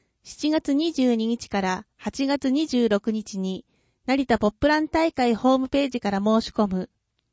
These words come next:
運営ボランティア募集。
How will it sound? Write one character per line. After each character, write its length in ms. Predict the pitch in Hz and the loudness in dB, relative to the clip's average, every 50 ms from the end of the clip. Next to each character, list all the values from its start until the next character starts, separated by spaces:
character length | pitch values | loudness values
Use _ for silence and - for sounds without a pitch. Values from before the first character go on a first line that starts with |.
| _ _ _ _ _ _ _ _ _ _ _ _ _ _ _ _ _ _ _ _ | _ _ _ _ _ _ _ _ _ _ _ _ _ _ _ _ _ _ _ _
運 280 | - 226 269 302 311 320 | 0 2 4 4 4 4
営 140 | 320 320 311 | 4 4 6
ボ 140 | 285 277 | 6 4
ラ 120 | 294 302 320 | 4 4 2
ン 60 | 330 | 0
テ 120 | - 277 | 0 2
ィ 60 | 247 214 | 2 2
ア 40 | |
募 100 | 185 180 | 2 2
集。 380 | 170 - - 190 180 175 - - | 0 -2 -2 -4 -4 -4 -6 -10